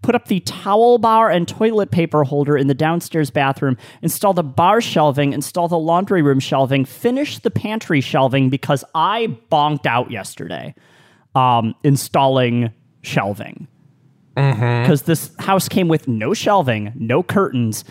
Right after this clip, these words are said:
Speaker 1: and almost no bathroom hardware.
Speaker 2: Oh, God.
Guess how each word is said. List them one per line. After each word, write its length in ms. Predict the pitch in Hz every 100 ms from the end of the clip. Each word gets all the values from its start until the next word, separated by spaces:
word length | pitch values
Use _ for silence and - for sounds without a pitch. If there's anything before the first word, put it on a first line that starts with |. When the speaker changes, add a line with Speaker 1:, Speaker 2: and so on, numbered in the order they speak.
| - _ 156
Speaker 1:
and 400 | 131 123 120 - -
almost 420 | 165 190 196 - 156
no 200 | 156 139
bathroom 480 | 139 127 139 113
hardware. 580 | 107 104 95 101 - - _ _ _ _ _ _ _ -
Speaker 2:
Oh, 80 | 143
God. 520 | 120 85 92 92 80